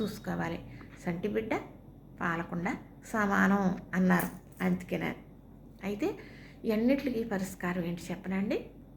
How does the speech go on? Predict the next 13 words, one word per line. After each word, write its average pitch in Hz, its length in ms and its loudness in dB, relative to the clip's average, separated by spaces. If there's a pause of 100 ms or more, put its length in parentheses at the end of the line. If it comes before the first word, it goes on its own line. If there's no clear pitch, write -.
(1080)
ఇలా 180 160 6
పేసి 185 360 4
పెట్టినా, 175 500 0
ఎవరన్నా 180 360 2
వచ్చి 180 240 -2
వెళ్ళిన 185 260 4
తర్వాత 180 380 0
అయినా, 170 260 0
మనం 190 280 2
ఎక్కడికన్నా 190 500 0
వెళ్ళొచ్చిన 190 520 2
తర్వాత 165 360 -2
అన్నా, 160 260 -4